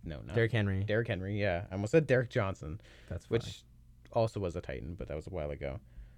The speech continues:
Speaker 1: Um,
Speaker 2: Yeah. Wasn't he a linebacker?
Speaker 1: Derek Johnson?
Speaker 2: I think you're thinking of Larry Johnson.
Speaker 1: I don't think so.
Speaker 2: Larry Johnson was a basketball player. I think Derek Johnson was a, was a linebacker.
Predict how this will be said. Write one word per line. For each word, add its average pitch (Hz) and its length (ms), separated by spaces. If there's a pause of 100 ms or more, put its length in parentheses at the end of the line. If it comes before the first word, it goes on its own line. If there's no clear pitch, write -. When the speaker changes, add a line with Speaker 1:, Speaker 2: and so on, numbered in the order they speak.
(240)
Speaker 1:
Um, 85 560 (160)
Speaker 2:
Yeah. - 60 (600)
Wasn't 202 120
he 233 60
a 143 80
linebacker? 180 380 (1000)
Speaker 1:
Derek 135 180
Johnson? 170 400 (1600)
Speaker 2:
I 151 60
think 196 140
you're 180 60
thinking 170 180
of 113 80
Larry 139 240
Johnson. 98 400 (680)
Speaker 1:
I 139 60
don't 214 140
think 202 140
so. 65 280
Speaker 2:
Larry 202 160
Johnson 165 300
was 104 80
a - 20
basketball 110 360
player. 95 320 (400)
I 202 180
think 240 180
Derek 180 240
Johnson 135 300
was 110 160
a, 98 80 (580)
was 123 180
a 95 40
linebacker. 110 560